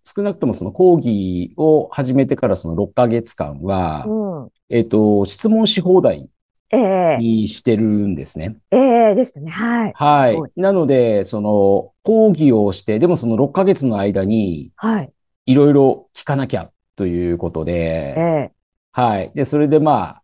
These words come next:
Speaker 1: あ、あの、六ヶ月間頑張って、とりあえず、
Speaker 2: ええ。
Speaker 1: いろいろ経験値を上げるにはすごいいい期間なので、
Speaker 2: ええ。
Speaker 1: うん、割とその皆さん、この、終わった後も、この無料でその聞ける期間があるので、
Speaker 2: ええ。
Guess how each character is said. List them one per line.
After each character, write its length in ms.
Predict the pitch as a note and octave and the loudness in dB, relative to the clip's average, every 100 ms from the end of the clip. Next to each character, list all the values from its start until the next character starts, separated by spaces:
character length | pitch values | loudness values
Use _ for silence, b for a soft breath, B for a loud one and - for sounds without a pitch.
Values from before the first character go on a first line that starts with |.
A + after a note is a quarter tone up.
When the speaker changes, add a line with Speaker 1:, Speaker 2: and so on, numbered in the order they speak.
| - | -10
Speaker 1:
あ、 180 | G#2+ G2 | -6 -4
あ 60 | |
の、 640 | G2 F#2+ F#2+ F#2 F2 F2 - - | -4 -4 -2 -2 -4 -6 -12 -6
六 160 | B2+ - | -4 -2
ヶ 100 | D3+ | -4
月 180 | D#3 | -4
間 220 | - F#2+ F2 | -6 -6 -4
頑 200 | F#2+ G2 | -4 -4
張 80 | |
っ 100 | F#2+ | -6
て、 380 | _ F2 D#2+ D2 - | _ -10 -10 -12 -8
と 100 | G#2 | -4
り 140 | G2+ | -4
あ 60 | G2 | -4
え 40 | |
ず、 320 | F2 E2+ - | -4 -6 -8
Speaker 2:
え 0 | |
え。 40 | _ _ _ | _ _ _
Speaker 1:
い 60 | - | -2
ろ 80 | A2+ | 0
い 20 | |
ろ 60 | A2+ | 0
経 160 | D3+ | -2
験 180 | D3 D3+ | 0 0
値 120 | B2 | 0
を 40 | G#2 | -2
上 100 | F#2+ | 0
げ 100 | G#2 | -2
る 80 | G2+ | -2
に 100 | E2 | -6
は 60 | |
す 140 | E2 G#2+ | -8 -6
ご 140 | G2 | -4
い 140 | D2+ - | -6 -4
い 100 | B2 | -6
い 40 | |
期 120 | - | -6
間 160 | - E2 | -8 -8
な 100 | D2+ | -8
の 120 | C#2 | -10
で、 440 | E2 E2 D2 - - | -6 -6 -6 -10 -4
Speaker 2:
え 60 | B3 | 0
え。 640 | C4+ C#4 C#4 B3+ D#3+ - _ B2+ | 2 4 2 2 0 -2 _ -2
Speaker 1:
う 80 | |
ん、 100 | B2+ | 0
割 180 | D3 F#3+ | 2 2
と 100 | A3 | 0
そ 120 | F#3 | -2
の 100 | G3 | 0
皆 240 | F3 F3 F3 | 2 2 0
さ 160 | D3 | -4
ん、 200 | F#2+ E2 - | -6 -10 -12
こ 120 | - | -6
の、 120 | G#2+ F#2+ | -2 -2
終 440 | F2+ F2+ F2+ - _ | -2 -2 -4 -8 _
わ 240 | D3+ D#3 D#3+ | 0 2 2
っ 180 | - _ | -2 _
た 180 | D#3 C#3 | 0 0
後 220 | C#3+ B2 | 0 -4
も、 420 | G2 F2 E2 C2+ _ _ | -4 -8 -10 -12 _ _
こ 120 | B2 | -4
の 100 | A2 | -2
無 180 | G2+ A2+ | 0 0
料 560 | B2+ B2 B2 A#2+ - - | 2 4 4 2 0 -6
で 180 | B2 A2+ | -6 -4
そ 100 | A#2 | -4
の 100 | G2+ | -8
聞 120 | - | -4
け 100 | A#2+ | -4
る 80 | G#2 | -4
期 140 | - | -6
間 180 | - D#2+ | -8 -6
が 100 | D#2+ | -8
あ 60 | D#2+ | -8
る 100 | D2+ | -10
の 120 | A#1 | -12
で、 420 | D#2+ C2+ C2 - | -10 -10 -10 -10
Speaker 2:
え 60 | G#3 | -4
え。 380 | F#3 F3 D3+ | -2 -2 -4